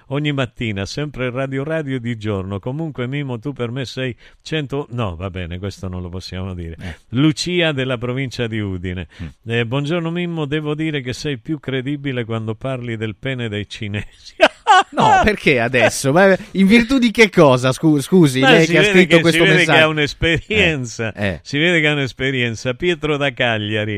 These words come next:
Speaker 2: Eh, Pietro.
Speaker 1: Pietruccio, bello, diglielo, diglielo a
Speaker 2: Pietro.
Speaker 1: Nandes lì, all'amico Nandes.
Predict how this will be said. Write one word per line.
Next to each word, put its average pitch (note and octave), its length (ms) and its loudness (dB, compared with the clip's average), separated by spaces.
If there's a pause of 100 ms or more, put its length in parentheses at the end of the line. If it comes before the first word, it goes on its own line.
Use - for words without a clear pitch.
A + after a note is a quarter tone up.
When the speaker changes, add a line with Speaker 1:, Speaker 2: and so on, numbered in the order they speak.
Speaker 2:
Eh, G#2 200 -4
Pietro. A#3+ 380 4
Speaker 1:
Pietruccio, F3+ 600 4
bello, D3+ 560 2
diglielo, F3 540 0
diglielo D#3+ 540 -2
a C3+ 120 0
Speaker 2:
Pietro. A#2+ 180 -2
Speaker 1:
Nandes A#2 540 -4
lì, A2 260 -6
all'amico C3 500 -6
Nandes. G2+ 480 -8